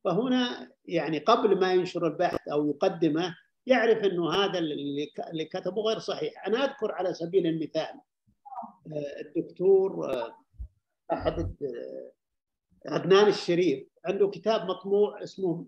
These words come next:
علم النفس، من علم النفس للقرآن،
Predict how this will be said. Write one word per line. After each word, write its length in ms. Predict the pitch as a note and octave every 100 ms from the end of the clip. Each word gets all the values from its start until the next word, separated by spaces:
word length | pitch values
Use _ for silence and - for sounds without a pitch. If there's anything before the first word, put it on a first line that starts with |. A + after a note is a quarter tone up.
| - -
علم 380 | C#3+ - F#3+ F#3
النفس، 380 | F3 F#3 -
من 240 | D#3+ E3 D#3+
علم 180 | F3 E3+
النفس 360 | E3+ E3 - C#3+ - C3+ C3+ _ D3
للقرآن، 640 | C#3+ - D3+ F#3+ D#3+ -